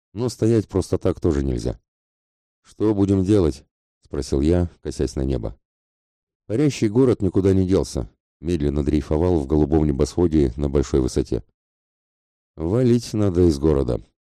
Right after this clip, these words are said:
хмуро ответил Божок. «Ты же говорил, нас быстро засекут и поймают», насупился я. Йогаргал дёрнул худыми плечами. Другого выхода нет.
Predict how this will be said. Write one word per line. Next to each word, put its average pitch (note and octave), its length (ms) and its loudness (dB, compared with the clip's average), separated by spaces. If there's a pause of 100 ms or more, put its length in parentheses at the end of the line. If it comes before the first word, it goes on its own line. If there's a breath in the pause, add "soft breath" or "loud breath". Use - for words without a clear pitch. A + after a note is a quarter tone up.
(280)
хмуро F2 460 0
ответил C#2+ 400 -2
Божок. B1+ 380 -4 (920)
«Ты D3+ 120 0
же B2+ 140 0
говорил, B2 480 4
нас G#2+ 220 0
быстро G#2 340 0
засекут G2 460 0
и F#2+ 60 2
поймают», F#2+ 540 0 (320)
насупился C2 520 -4
я. A#1+ 180 -2 (840)
Йогаргал C#2+ 800 0
дёрнул G2 400 0
худыми D2 340 0
плечами. C2 500 -4 (880)
Другого F#2+ 460 2
выхода A2+ 380 2
нет. F#2 260 -2